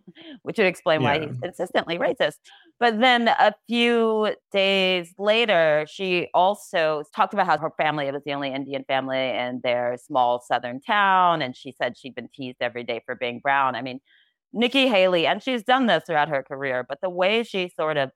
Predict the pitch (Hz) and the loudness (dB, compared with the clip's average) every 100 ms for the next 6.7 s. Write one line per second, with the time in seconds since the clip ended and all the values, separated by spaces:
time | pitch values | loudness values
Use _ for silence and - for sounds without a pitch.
0 | - 143 147 143 139 135 - 131 - - | 0 4 4 4 0 0 -6 -18 -18 -12
1 | 135 131 127 123 127 - _ _ - 156 | -6 -6 -6 -10 -14 -18 _ _ -8 -8
2 | - - 170 185 208 220 202 180 165 156 | -8 -14 0 2 4 2 0 0 2 2
3 | 139 135 139 131 123 123 127 135 - 120 | 2 0 0 0 2 0 0 -2 -2 -4
4 | 120 123 - 123 123 123 135 123 123 - | -4 -8 -6 -4 -4 -2 0 0 -2 -6
5 | 120 - 120 120 123 - 117 - 123 123 | -8 -8 -14 -10 -10 -10 -14 -6 -6 -4
6 | 117 120 120 123 123 123 120 | -10 -10 -6 -4 -4 -6 -10